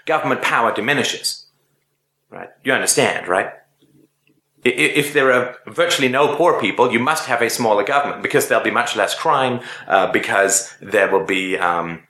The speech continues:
uh, a demand for private schools, or at least education will become much better. Uh, so and that there will be no need for, uh, massive government handouts to the poor if there are no poor, right? So you understand, the government moves in to prevent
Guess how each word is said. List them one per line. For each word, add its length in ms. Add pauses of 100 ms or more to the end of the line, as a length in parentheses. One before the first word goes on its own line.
(120)
uh, 560
a 80
demand 300
for 100
private 380
schools, 440
or 320
at 100
least 220
education 540
will 60
become 300
much 260
better. 340 (280)
Uh, 200
so 380 (920)
and 160
that 100
there 100
will 80
be 100
no 240
need 300
for, 520
uh, 60
massive 400
government 340
handouts 420
to 60
the 80
poor 340
if 160
there 120
are 60
no 120
poor, 340
right? 140
So 80
you 40
understand, 360
the 60
government 420 (280)
moves 480
in 420
to 160
prevent 520